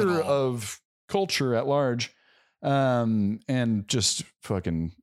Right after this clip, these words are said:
Speaker 1: single after
Speaker 2: Bangers,
Speaker 1: single,
Speaker 2: baby.
Speaker 1: banger after
Speaker 2: <laughs>
Speaker 1: banger. It's been so fun listening to so much Max Martin.
Speaker 2: Hitsville, more like Hits Martin.
Speaker 1: It's been a fun way to listen to music, to chart the course of producers, and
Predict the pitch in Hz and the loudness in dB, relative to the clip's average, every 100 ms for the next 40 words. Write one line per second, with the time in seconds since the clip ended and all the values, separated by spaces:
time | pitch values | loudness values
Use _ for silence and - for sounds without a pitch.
0 | _ _ _ _ _ - - 135 131 127 | _ _ _ _ _ -2 0 2 0 0
1 | 135 - 202 294 330 285 254 220 208 226 | 0 0 2 2 4 4 4 4 2 4
2 | 226 - 233 233 190 - - - 156 277 | 4 4 4 4 4 4 2 2 2 4
3 | 107 104 - 110 123 135 117 127 123 127 | 4 2 2 0 0 0 2 2 2 0
4 | 113 107 - 110 101 104 - 104 101 107 | 0 0 0 0 0 -2 0 0 0 0
5 | 101 - 98 101 101 95 135 196 - - | -2 0 -2 0 -2 0 0 2 2 2
6 | 127 180 196 185 160 180 180 160 120 - | 2 4 2 2 2 2 2 0 -2 0
7 | 175 190 - 147 151 170 240 254 185 175 | 0 2 2 2 2 2 0 -2 0 0
8 | 170 170 165 156 170 - 339 - 220 208 | 2 0 0 0 0 0 0 0 0 2
9 | 190 170 160 139 113 135 117 - 104 - | 2 0 0 0 2 0 0 -2 -2 0
10 | 135 123 - 120 110 107 - 104 104 - | 0 -2 -2 -2 -2 -4 -4 -2 -2 -2
11 | 98 92 98 92 92 | -2 -2 -2 -2 -4